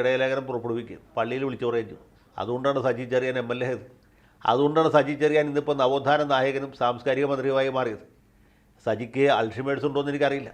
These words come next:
ഉണ്ടാവാൻ സാധ്യതയില്ല. എങ്ങനെയാണ് ചെങ്ങന്നൂർ ഉപതെരഞ്ഞെടുപ്പ് ജയിച്ചത് എന്ന് സ്വയം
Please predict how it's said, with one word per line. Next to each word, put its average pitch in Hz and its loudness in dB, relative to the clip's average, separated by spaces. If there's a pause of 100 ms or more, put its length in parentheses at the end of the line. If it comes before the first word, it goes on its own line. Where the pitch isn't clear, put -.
(280)
ഉണ്ടാവാൻ 147 2
സാധ്യതയില്ല. 143 2 (520)
എങ്ങനെയാണ് 160 4
ചെങ്ങന്നൂർ 143 2
ഉപതെരഞ്ഞെടുപ്പ് 127 -2
ജയിച്ചത് 113 -6 (160)
എന്ന് 135 -4
സ്വയം 147 6